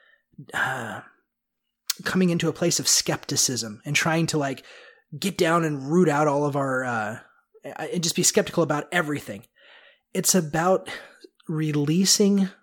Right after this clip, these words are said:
that which we need to release in order for us to, for God to fill us with what he needs to fill us. And the question is, well, how do we, how do we do that? How do we know what to release and what to keep? And I think you brought up a really good key for that,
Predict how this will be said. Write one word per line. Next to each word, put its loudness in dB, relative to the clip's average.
that -4
which -2
we -2
need -2
to -2
release -2
in -6
order -4
for -8
us -6
to, -6
for -8
God -6
to -4
fill -4
us -4
with -8
what -8
he -10
needs -6
to -6
fill -4
us. -2
And -4
the 0
question 2
is, -2
well, -4
how -2
do 2
we, 0
how -4
do 0
we 2
do 4
that? 2
How 4
do 6
we 8
know 8
what 2
to 2
release 2
and 2
what -6
to -6
keep? -4
And 4
I 6
think 2
you 4
brought 4
up 2
a 0
really 2
good -2
key 2
for -2
that, -4